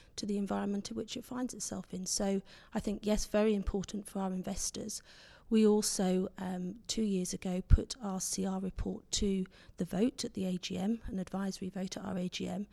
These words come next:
And again, that was designed to get feedback from not only investors, but also the broader marketplace in terms of what we were doing. Were we doing the right things? Were we focusing on the right things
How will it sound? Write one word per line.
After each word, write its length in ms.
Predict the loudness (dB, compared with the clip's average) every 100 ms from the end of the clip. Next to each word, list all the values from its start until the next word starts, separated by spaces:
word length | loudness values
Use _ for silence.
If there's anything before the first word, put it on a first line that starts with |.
| -16 -20 -14 -2
And 140 | 0
again, 300 | 0 0 0
that 180 | -2 -2
was 120 | -4
designed 800 | -4 -2 2 2 2 0 -2 -6 -12 -20 -20 -4
to 460 | 2 4 4 2 -4 -12 -20 -6
get 180 | -6 -6
feedback 640 | 0 2 2 0 -4 -6
from 400 | -4 0 0 -2
not 140 | -4
only 200 | -4 -4 -4
investors, 680 | -4 -4 -4 -2 -2 -2
but 320 | -4 -4 -4 -2
also 480 | 0 0 -2 -4 -8 -16 -8
the 80 | 2
broader 380 | 10 10 10
marketplace 760 | 0 -2 -4 -8 -4 -2 -2 -2
in 80 | -2
terms 300 | -2 -2 -2
of 120 | 0
what 180 | 0 0
we 80 | -4
were 80 | -2
doing. 180 | -2
Were 120 | 0 2
we 100 | 2
doing 280 | 2 0
the 80 | 0
right 260 | 0 -2 -2
things? 280 | 0 0 2
Were 80 | 0
we 100 | 0
focusing 540 | 4 4 4 0 -2
on 100 | -2
the 80 | 0
right 240 | 0 -2
things 560 | 0 2 2 0 -2 -6